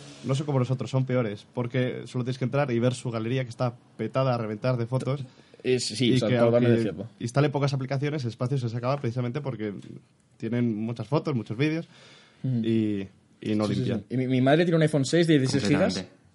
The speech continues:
Speaker 2: y dije, "Bueno, ma, cómpratelo de dieciséis gigas, será suficiente porque tú tampoco usas muchas aplicaciones". Pero claro, mi madre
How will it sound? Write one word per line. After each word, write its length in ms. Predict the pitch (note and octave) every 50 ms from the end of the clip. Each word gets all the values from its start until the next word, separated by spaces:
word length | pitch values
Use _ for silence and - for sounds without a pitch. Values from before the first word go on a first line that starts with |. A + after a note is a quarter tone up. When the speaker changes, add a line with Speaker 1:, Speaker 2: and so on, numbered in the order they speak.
| _
Speaker 2:
y 340 | B2 B2 A#2+ A#2+ A#2 A#2 A2+ A2+ A2
dije, 180 | G2 - G2
"Bueno, 200 | F#2+ A2+ B2 A#2+
ma, 220 | A2 F#2 A2 A#2 G2
cómpratelo 300 | G#2 G#2+ G#2+ - A2 A2
de 80 | A2+ A2+
dieciséis 240 | A#2+ A2+ B2 A#2
gigas, 380 | - D3+ D#3 D#3+ F3 E3+ E3 -
será 160 | A2 G2+ G2+
suficiente 320 | - A#2 A2+ A2+ C3 C#3+ A#2
porque 100 | A#2 A2
tú 60 | A#2+
tampoco 220 | A#2+ A#2 A2+ A#2
usas 120 | A2+ B2 A#2
muchas 200 | A2+ A2+ A#2 G#2+
aplicaciones". 480 | A2 G#2 A2+ F#2+ - A#2+ A#2 F#2 - -
Pero 100 | - F#2
claro, 160 | B2+ A#2+ A#2
mi 80 | G2+
madre 300 | F#2+ G2+ G#2+ A#2 B2+ C3